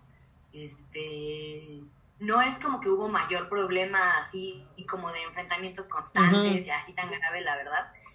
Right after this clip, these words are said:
Speaker 1: Pero, pues, claramente uno ya no está acostumbrado a estar veinticuatro siete con tu mamá y con tu papá, ¿no?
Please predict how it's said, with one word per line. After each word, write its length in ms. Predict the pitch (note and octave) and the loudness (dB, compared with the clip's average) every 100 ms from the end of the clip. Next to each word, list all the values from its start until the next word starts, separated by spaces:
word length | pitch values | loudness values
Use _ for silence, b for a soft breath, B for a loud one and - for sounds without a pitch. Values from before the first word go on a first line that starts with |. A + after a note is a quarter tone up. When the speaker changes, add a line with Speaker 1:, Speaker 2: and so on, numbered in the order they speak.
| B B | B B
Speaker 1:
Pero, 180 | C4+ C#4 | 0 0
pues, 160 | C#4+ C#4+ | -2 -2
claramente 640 | D#4 D#4+ - E4+ D#4 - | -2 -2 -4 -4 -2 -4
uno 160 | D4 C#4 | -2 0
ya 120 | B3+ | 0
no 80 | B3+ | -2
está 180 | B3+ | -2
acostumbrado 760 | A#3+ A#3+ A3+ G#3+ G#3+ G#3 G#3 - | -4 -4 -8 -4 -2 4 6 6
a 220 | E3+ E3+ - | 4 -4 -6
estar 340 | F3+ G3 G3 | -4 -2 -2
veinticuatro 680 | G#3 G3+ G3 F#3+ G3 G3+ A3+ | -4 -6 -4 2 2 2 -4
siete 720 | - G3+ F#3+ F#3 G#3+ C#4+ - _ | -4 -4 -2 -4 -4 -6 -14 _
con 200 | - F3+ | -8 -8
tu 100 | F3+ | -6
mamá 200 | F3 F3+ | -4 -2
y 60 | F#3 | -4
con 140 | F#3+ | -6
tu 120 | F#3+ F#3 | -10 -8
papá, 480 | F#3+ A#3+ F#3 - - - | 0 0 0 -6 -20 -10
¿no? 320 | F3+ A3 - | -4 -4 -6